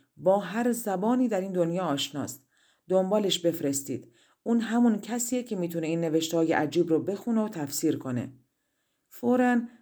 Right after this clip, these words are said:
به دنبال سلیم دانشمند فرستادن. وقتی اون رو به حضور خلیفه آوردن، بهش گفت:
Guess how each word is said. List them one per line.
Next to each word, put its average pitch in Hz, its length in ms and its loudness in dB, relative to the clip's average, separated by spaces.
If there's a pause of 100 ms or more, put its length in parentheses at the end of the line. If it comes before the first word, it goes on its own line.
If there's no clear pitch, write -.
(100)
به 170 80 2
دنبال 185 600 2
سلیم 185 420 -2
دانشمند 151 640 -2
فرستادن. 123 680 -6 (420)
وقتی 175 420 -2
اون 190 200 -2
رو 226 100 2
به 226 100 2
حضور 220 400 0
خلیفه 214 400 -2
آوردن، 208 600 -2
بهش 170 360 0
گفت: 196 300 -2